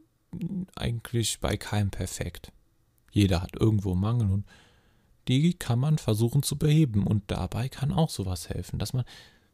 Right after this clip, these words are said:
einfach sich fokussiert, wie ich schon gesagt habe. Fokus, der He-, Test hilft zu fokussieren. Man sollte sich nicht dran aufhängen, aber fokussieren,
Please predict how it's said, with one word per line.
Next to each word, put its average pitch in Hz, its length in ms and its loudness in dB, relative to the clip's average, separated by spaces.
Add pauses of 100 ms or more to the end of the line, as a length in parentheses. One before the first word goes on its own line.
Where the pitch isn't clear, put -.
(680)
einfach - 460 0 (160)
sich 127 360 -4
fokussiert, - 680 -2
wie - 40 -10
ich 95 100 -8
schon - 160 -8
gesagt - 420 -10
habe. - 100 -20 (240)
Fokus, - 640 -6 (500)
der 110 140 2
He-, 117 120 -4 (120)
Test - 400 -2
hilft 127 260 0
zu 120 100 -4
fokussieren. 110 680 -2 (640)
Man 101 160 2
sollte 127 260 2
sich 123 200 -4
nicht 135 160 2
dran - 200 -2
aufhängen, 131 500 -2
aber 151 300 -2
fokussieren, 139 680 0